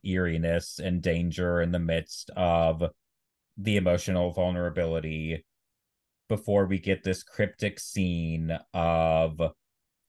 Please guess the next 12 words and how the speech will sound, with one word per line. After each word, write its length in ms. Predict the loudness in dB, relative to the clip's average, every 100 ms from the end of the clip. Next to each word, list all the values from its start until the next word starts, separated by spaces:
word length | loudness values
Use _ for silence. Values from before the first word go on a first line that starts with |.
| _ _ _
these 220 | -2 -2
characters 600 | 2 2 2 2 0 0
we 140 | 0 0
have 120 | 2
not 240 | 2 2
seen 280 | -2 2 2
before, 840 | 2 -4 -2 0 2 4 2 0 -4 _ _ _ _ -2
these 240 | -2 -2
three 380 | -6 0 2 2
older 460 | 4 2 4 2
men 640 | 2 2 0 -2 -2 -4 -6 _ _ _ _ _ _ _ _ -4
who 600 | 0 2 4 2 2 0